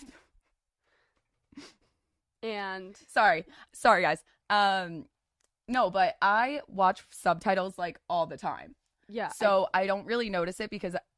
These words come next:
Speaker 1: I'm usually just reading them all the time. <laughs>
Speaker 2: For everybody,
Speaker 1: Yeah.
Speaker 2: basically. Yeah, I feel like Jeremy is one of them that's very hard for me to understand, so I, like, have to have them on for him.
Speaker 1: Mm.
Speaker 2: And Florida is, like, telling him, like, she's still torn between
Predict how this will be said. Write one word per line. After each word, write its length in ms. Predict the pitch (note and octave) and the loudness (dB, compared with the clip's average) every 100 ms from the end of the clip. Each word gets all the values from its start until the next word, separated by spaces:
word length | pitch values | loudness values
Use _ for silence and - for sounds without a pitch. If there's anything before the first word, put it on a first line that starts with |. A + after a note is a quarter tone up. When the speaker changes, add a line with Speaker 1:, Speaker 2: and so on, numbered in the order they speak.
| _ - | _ -8
Speaker 1:
I'm 140 | F3 | -8
usually 280 | F3+ F3+ F3 | -8 -10 -10
just 180 | E3 - | -10 -14
reading 400 | D3+ D3+ D3 C3+ | -14 -10 -10 -10
them 220 | B2+ G2+ | -10 -10
all 100 | F#2 | -12
the 100 | - | -12
time. 360 | - - A3+ F#3+ | -12 -6 -6 -6
<laughs> 60 | - | -10
Speaker 2:
For 120 | G3+ | -10
everybody, 460 | D#3+ F3+ F3+ E3+ E3 D3 | -10 -12 -10 -10 -8 -8
Speaker 1:
Yeah. 200 | F#3+ G#2 | -6 -6
Speaker 2:
basically. 360 | - F2+ D#3+ G#3 _ _ | -6 -8 -12 -14 _ _
Yeah, 200 | F#3 E3 - | -10 -8 -8
I 100 | G3 | -8
feel 160 | A3 | -6
like 220 | A#3 A3+ _ _ - | -6 -8 _ _ -8
Jeremy 360 | A3 G#3 A3 | -6 -4 -4
is 120 | A3+ G3+ | -6 -6
one 220 | G3+ F#3 | -8 -6
of 80 | F#3+ | -6
them 180 | G3 | -6
that's 160 | F#3+ F#3 | -8 -10
very 300 | F#3+ E3 E3+ | -8 -8 -8
hard 200 | G3+ D#3+ | -10 -12
for 100 | G#3+ | -12
me 100 | F3+ | -12
to 80 | D#3+ | -10
understand, 560 | D#3+ E3+ - A#2+ D#3+ F3 | -12 -12 -14 -14 -14 -12
so 80 | |
I, 80 | F3 | -12
like, 160 | E3+ D#3+ | -12 -14
have 300 | F#3 C#3+ E3 | -8 -8 -8
to 80 | F#3+ | -12
have 180 | F3+ F3 | -12 -12
them 140 | D#3+ | -12
on 200 | D#3 D#3 | -14 -14
for 120 | G3+ G#3+ | -12 -10
him. 340 | G#3 G#3+ B3 _ - | -8 -10 -12 _ -10
Speaker 1:
Mm. 400 | G#3+ G#3+ F3 F3 _ - | -6 -6 -8 -12 _ -12
Speaker 2:
And 160 | G#3+ | -12
Florida 600 | - G3+ G#3 G#3+ A3 G3 - - | -10 -10 -8 -6 -4 -4 -8 -14
is, 180 | G3 F#3+ | -12 -12
like, 140 | F#3 | -14
telling 240 | - F#3+ G#3+ | -14 -12 -10
him, 160 | F#3+ | -12
like, 140 | F3+ - | -14 -20
she's 180 | G#3+ | -20
still 240 | - - F#3 | -20 -16 -16
torn 380 | _ G#3 F#3+ F#3+ | _ -14 -14 -14
between 640 | - G#3 F#3 E3 F3 | -18 -14 -12 -12 -16